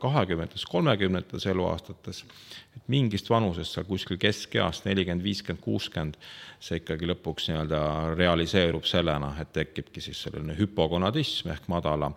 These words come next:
meessuguhormooni tase, mida on võimalik ravida tänapäeval, jah. Ja ravivõteteks üks on kindlasti see, et kui on tegu mingi eluviisi teguriga, ülekaaluga, siis soovitus või aitamine selleks, et inimene oma kaalu korda saaks.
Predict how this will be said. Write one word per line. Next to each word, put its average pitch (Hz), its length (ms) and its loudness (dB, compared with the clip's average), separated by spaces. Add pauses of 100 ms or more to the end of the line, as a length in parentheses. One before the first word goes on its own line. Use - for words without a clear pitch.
(440)
meessuguhormooni 78 880 -4
tase, 73 280 -6 (500)
mida 107 200 0
on 107 60 2
võimalik 113 440 4
ravida 98 380 2
tänapäeval, 71 680 -4
jah. 98 160 -4 (160)
Ja 104 140 -8
ravivõteteks 110 840 -2
üks - 240 -6
on 104 140 0 (680)
kindlasti 92 460 2
see, 101 200 6
et 78 140 -2
kui 85 160 2
on 80 120 2
tegu 80 240 2
mingi 78 240 0
eluviisi 117 520 2
teguriga, 117 520 2
ülekaaluga, 92 760 4 (120)
siis - 220 -6
soovitus 85 640 0 (180)
või 87 160 0
aitamine 82 580 4
selleks, 82 400 2
et 80 80 -8
inimene 76 400 0
oma 78 160 -2
kaalu 92 380 4
korda 78 360 0
saaks. - 440 -8